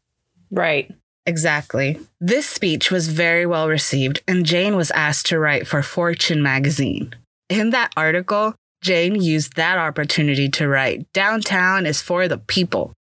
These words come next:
Speaker 2: criticizing Parks Commissioner Robert Moses for his approach to redevelopment in New York City,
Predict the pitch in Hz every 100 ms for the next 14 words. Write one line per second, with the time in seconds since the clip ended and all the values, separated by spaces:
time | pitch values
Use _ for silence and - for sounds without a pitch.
0 | _ - 226 226 - 180 170 165 160 -
1 | - 196 - - 180 160 - 160 147 135
2 | - _ 135 135 151 170 170 147 131 127
3 | - - - - _ - 185 180 220 269
4 | 190 - 156 151 - 170 151 165 180 185
5 | 143 135 143 143 147 143 131 120 - 175
6 | 139 80